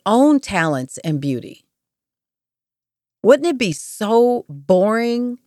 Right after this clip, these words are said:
if we all looked alike, sounded alike, were alike? Oh my goodness. So if we can be free enough to accept the gifts that others can offer us,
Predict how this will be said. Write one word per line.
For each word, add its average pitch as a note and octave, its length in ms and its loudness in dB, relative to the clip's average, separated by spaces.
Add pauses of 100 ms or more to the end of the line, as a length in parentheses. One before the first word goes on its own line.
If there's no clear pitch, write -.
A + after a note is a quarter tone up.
(140)
if F#3+ 160 -4
we F3 180 -4
all G3 300 2
looked F3+ 320 -2
alike, F#3+ 340 0
sounded G3 420 -2
alike, F3+ 360 0
were E3 240 2
alike? F#3+ 460 0
Oh G3 100 0
my D3 240 -4
goodness. - 680 -4 (1300)
So G#3 320 2
if F#3+ 120 0
we A3+ 100 0
can E3+ 160 -6
be D#3+ 100 0
free C4+ 420 2
enough D#3+ 380 2
to E3 160 -4
accept - 800 -2
the E3 120 -4
gifts D3 360 0
that D3+ 280 -2
others D#3 360 -2
can D3 200 -8
offer C3+ 380 -6
us, A2+ 280 -10